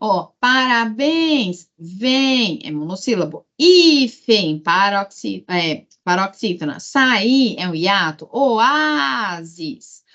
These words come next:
oásis, paroxítono. E assim vai, tá? Então, a resposta é a letra A, tá bom?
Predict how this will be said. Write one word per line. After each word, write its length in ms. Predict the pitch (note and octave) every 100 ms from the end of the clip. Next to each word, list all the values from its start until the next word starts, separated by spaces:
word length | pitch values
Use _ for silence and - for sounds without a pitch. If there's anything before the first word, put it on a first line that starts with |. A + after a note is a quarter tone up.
| _ -
oásis, 1300 | A#3 A3+ - B3 C4+ C#4+ C#4+ C4+ A#3+ A3 F3 D#3
paroxítono. 920 | - F#3+ F#3+ F#3 - G#3 F#3 F3 D3 - _
E 100 | - C#4+
assim 300 | C#4 C#4 C#4+
vai, 320 | F#3+ C#3+ -
tá? 200 | - C4 D4
Então, 380 | D4+ D#4 E4 - _ -
a 80 | B3
resposta 760 | C4 C#4 - A#3+ C4+ C#4+ D#4+ -
é 80 | A3+
a 60 |
letra 480 | A#3 A3 A3 C4 C4+ _ _ _ -
A, 260 | E3+ D3
tá 60 | D#3 _ _ -
bom? 320 | G3 C4+ E4+